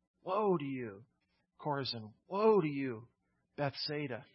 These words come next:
For if the miracles had been performed in Tyre and Sidon, which occurred in you, they would have repented long ago, sitting in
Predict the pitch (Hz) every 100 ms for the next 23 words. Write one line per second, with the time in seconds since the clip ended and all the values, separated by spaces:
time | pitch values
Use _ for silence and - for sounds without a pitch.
0 | _ _ _ _ _ _ _ _ 175 190
1 | 190 175 165 208 226 226 208 190 196 170
2 | 185 175 160 - 185 202 185 151 147 -
3 | 196 202 202 208 151 131 - 185 208 220
4 | 123 120 - _ _ - 160 160 - 196
5 | 202 190 165 165 165 254 285 156 - _
6 | _ _ _ _ 160 180 190 160 156 -
7 | 190 208 202 208 165 160 175 196 196 175
8 | 175 151 127 - - 196 196 196 139